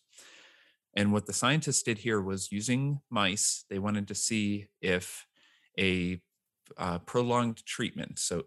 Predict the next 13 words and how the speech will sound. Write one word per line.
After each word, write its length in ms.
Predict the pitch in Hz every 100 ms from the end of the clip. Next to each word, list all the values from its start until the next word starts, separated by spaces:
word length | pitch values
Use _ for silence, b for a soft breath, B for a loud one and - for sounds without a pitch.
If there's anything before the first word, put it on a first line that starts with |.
| -
eight 200 | 117 -
weeks 300 | 120 113 -
of 200 | 104 -
treatment 600 | - - 127 - 85 85
or 100 | 95
administration 880 | 95 104 110 - 107 98 - - - -
of 300 | - 90 90 -
glatiramer 540 | 90 - 120 113 107
acetate, 720 | 107 101 - - - - - - _ _ B B B B B -
if 320 | 101 98 -
they 120 | 101
used 580 | 92 92 113 123 139 104
these 420 | 107 113 131 -